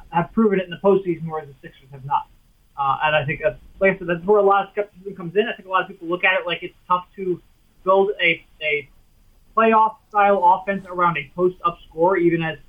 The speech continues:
uniquely talented as Joel Embiid is. And there's just a lack of perimeter shot creation that I think, I think some people need to, you know,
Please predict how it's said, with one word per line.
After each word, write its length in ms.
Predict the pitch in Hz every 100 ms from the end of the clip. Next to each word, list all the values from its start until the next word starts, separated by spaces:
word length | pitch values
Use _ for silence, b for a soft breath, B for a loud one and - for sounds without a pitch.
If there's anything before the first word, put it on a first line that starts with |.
| - - -
uniquely 400 | 170 190 - 175
talented 440 | 180 180 180 170
as 260 | 170 165 160
Joel 280 | - 175 170
Embiid 360 | 170 160 165 196
is. 60 |
And 140 | 196 214
there's 140 | 214
just 140 | 220
a 100 | 233
lack 380 | 196 202 208 -
of 200 | 196 175 _
perimeter 340 | 196 202 170
shot 340 | - 202 214
creation 480 | 185 156 143 - 135 _ _ _ _ _ -
that 120 | 175 175
I 100 | 170
think, 280 | 180 170 - _ 175
I 40 |
think 200 | 190 196
some 140 | 190
people 200 | 190 165
need 200 | 175 180
to, 140 | 170 156 _ _
you 120 |
know, 60 | 208